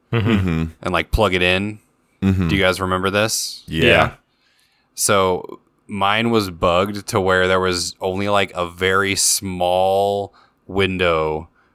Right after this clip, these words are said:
Speaker 3: where the little button would pop up.
Speaker 2: Dude, same.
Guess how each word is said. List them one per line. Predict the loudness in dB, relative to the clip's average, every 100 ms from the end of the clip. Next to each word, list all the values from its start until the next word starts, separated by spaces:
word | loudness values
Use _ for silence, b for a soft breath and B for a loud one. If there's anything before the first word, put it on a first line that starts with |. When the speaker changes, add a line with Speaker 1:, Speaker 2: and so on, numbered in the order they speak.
| -6
Speaker 3:
where | 0 2
the | 2
little | 0 0 -4
button | -2 -2 0 -2
would | -6 -6
pop | -2 -2 -2
up. | -6 -8 -14 _ _ _ -8
Speaker 2:
Dude, | -4 0 0 0 -2 -6
same. | -8 -4 -2 0 2 2 0 -2 -6 -12